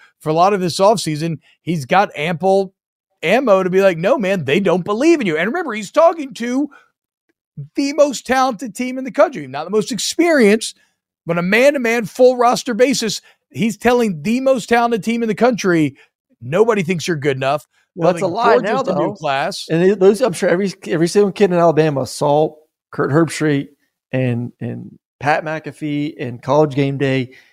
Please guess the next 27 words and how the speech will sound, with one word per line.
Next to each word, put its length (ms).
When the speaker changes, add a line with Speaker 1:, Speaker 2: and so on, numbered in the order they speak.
Speaker 2:
crown 360
Alabama 560
as 200
the, 120
the 100
best 320
team 420
Speaker 1:
It's 140
true. 160
Speaker 2:
essentially 340
in 60
the 60
country. 420
So, 120
like, 140
that, 280
all 160
that 220
rat 260
poison 360
shit 280
that 220
Saban's 360
been 120
preaching 320
for 120
two, 340